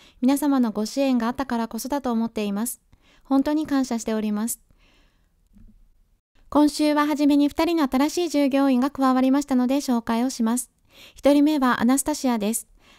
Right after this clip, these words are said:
アナスタシアはケーワイシー、エーエムエルのシニアアナリストとして、ケーワイシーをより迅速に処理し、サポートに来るすべての質問に短時間で回答できるように対応いたします。また、一月のパウワオでもお伝えしておりましたが、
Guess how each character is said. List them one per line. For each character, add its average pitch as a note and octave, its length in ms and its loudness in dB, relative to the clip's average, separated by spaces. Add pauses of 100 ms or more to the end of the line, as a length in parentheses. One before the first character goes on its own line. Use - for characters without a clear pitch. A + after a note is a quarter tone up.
(120)
ア D4 60 2
ナ C#4 140 6
ス - 60 -4
タ E4+ 100 -2
シ D#4+ 120 -4
ア C4+ 120 2
は A3 80 -2
ケ D4 240 0
ー - 20 2
ワ C#4+ 140 2
イ D4 60 -2
シ C#4 260 -2
ー、 - 100 -2
エ - 60 0
ー C4+ 80 2
エ C#4+ 60 4
ム D4 80 2
エ D#4 100 -2
ル D4 100 2
の A#3+ 160 0 (100)
シ - 180 -2
ニ C4 120 6
ア C#4+ 60 2
ア - 20 2
ナ D#4 140 0
リ E4 100 -2
ス - 80 -4
ト C#4+ 100 -4
と A#3+ 140 -4
し - 80 -12
て、 G#3 300 -4 (240)
ケ C#4 220 2
ー C4 40 0
ワ C#4+ 120 0
イ C#4+ 60 -2
シ C#4 140 -6
ー C4 80 2
を A#3 60 0
よ G#3+ 160 0
り C4+ 120 0
迅 C#4 240 0
速 C#4+ 240 -4
に C#4+ 120 2
処 D4+ 140 -4
理 B3+ 120 -2
し、 G#3 340 -6 (240)
サ - 140 -4
ポ D4+ 200 2
ー - 20 -8
ト D4 100 0
に A#3 140 0
来 B3+ 100 -6
る A#3+ 80 -2
す C4+ 140 -4
べ D#4+ 100 0
て E4+ 100 -2
の D#4+ 120 0
質 C4 200 -4
問 B3 220 2
に A#3 140 -2
短 C#4 200 0
時 D#4+ 140 -4
間 D4 200 0
で B3 100 0
回 C4 240 0
答 C#4 160 0
で C4+ 80 -2
き D4 120 -6
る C#4+ 80 -2
よ C4+ 120 0
う B3 40 -2
に B3+ 140 0
対 B3 240 -2
応 A#3+ 140 -2
い A#3 60 -6
た B3 100 -2
し A#3+ 120 -4
ま A#3 140 0
す。 - 140 -6 (880)
ま A#3+ 100 0
た、 C4 280 0 (260)
一 A3 180 -4
月 D#4 220 -2
の D#4+ 100 0
パ C#4 220 0
ウ - 20 2
ワ C#4 140 0
オ C#4 80 0
で D4 100 0
も C#4 140 0
お - 20 -2
伝 B3+ 280 -2
え - 20 -2
し B3+ 60 -8
て C4 100 -2
お - 20 0
り C4 100 2
ま C#4 140 2
し C#4 40 -6
た A#3 120 -4
が、 G3+ 280 -2